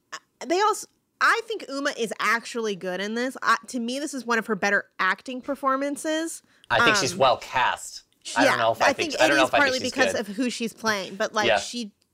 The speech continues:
Speaker 1: comes off very genuinely stupid in the, in the film. Um, I think y-, you gotta read, you should see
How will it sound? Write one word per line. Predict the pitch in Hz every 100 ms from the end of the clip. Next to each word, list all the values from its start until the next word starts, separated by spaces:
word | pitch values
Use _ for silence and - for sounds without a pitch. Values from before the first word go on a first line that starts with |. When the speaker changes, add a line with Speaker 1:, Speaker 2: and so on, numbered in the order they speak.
| -
Speaker 1:
comes | 277 269
off | 254
very | 214 233 226
genuinely | 165 214 208 208 208 196 190 185 180 175 - -
stupid | - - 277 - - 165 -
in | 202
the, | 202 202
in | 202 185
the |
film. | - 202 156 110 196 - - - _ -
Um, | 233 214 196 160 185 - _ _ _ _ _ _ _ _ _ _ _ _ _ _ -
I | 240
think | 269 - 349 370 - _ _
y-, | 226 -
you | 262 277
gotta | 294 311 330
read, | 233 247 254 247 202
you | 262
should | 262 302
see | - - 320 311 285 262 220